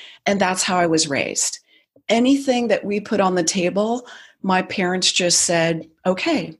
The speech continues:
let's do it. You can do it." And there was never any doubt. So I grew up in an environment that was like that. I'm sure that I don't fully realize the good fortune of that, because that's so much.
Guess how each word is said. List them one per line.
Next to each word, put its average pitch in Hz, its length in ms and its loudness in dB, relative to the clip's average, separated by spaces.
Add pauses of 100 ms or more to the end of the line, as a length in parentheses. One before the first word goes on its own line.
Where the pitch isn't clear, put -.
let's 185 340 0
do 170 220 0
it. - 200 -4
You 185 160 0
can 202 160 0
do 196 220 2
it." 214 120 4
And 190 240 0
there 185 140 2
was 180 220 -2
never 185 520 0
any 190 260 -2
doubt. 127 520 -2 (440)
So - 220 2
I 226 120 4
grew 233 260 2
up 294 140 0
in 233 80 -2
an 202 160 -2
environment 180 500 -2
that 180 160 -2
was 175 160 -4
like 165 280 -2
that. 226 380 -2 (540)
I'm 214 140 2
sure 247 340 2
that 254 120 0
I 208 100 2
don't 196 500 -2
fully 202 320 0
realize 160 1080 0 (580)
the 190 100 2
good 175 320 0
fortune 139 440 -4
of 113 180 -10
that, - 320 -8
because 160 360 -2
that's 151 240 -2
so - 600 0
much. - 540 -4